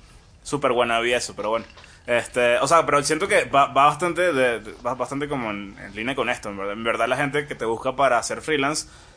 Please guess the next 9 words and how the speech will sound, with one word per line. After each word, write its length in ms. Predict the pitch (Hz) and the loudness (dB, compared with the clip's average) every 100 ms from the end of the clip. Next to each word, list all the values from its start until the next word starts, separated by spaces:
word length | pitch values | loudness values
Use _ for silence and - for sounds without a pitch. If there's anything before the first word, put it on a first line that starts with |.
| - - | -20 -6
para, 160 | 107 95 | -4 -2
para 100 | 110 | -4
hacer 140 | 120 | -2
trabajos, 460 | 127 135 139 151 - | 2 4 4 0 -4
muchas 340 | 143 143 156 | -2 2 2
veces 320 | 151 151 156 156 | 2 0 0 -2
es 40 | |
como 180 | 170 160 | -2 -2
que, 180 | 143 | -2